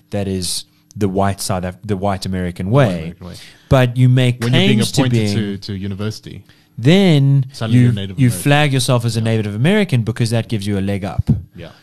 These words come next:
Speaker 1: So that was the charge. If Elizabeth Warren was gonna address that charge,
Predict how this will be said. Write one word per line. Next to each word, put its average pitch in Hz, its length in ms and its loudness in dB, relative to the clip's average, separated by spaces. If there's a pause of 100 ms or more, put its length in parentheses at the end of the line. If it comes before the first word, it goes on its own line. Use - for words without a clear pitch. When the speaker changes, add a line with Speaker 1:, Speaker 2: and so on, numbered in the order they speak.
Speaker 1:
So - 180 2
that 175 180 4
was 247 200 -2
the 175 80 -4
charge. 78 760 -6
If 143 140 -4
Elizabeth 208 480 -2
Warren 123 340 2
was 101 160 -6
gonna 104 300 -8
address 104 440 -4
that 92 280 -8
charge, 69 800 -2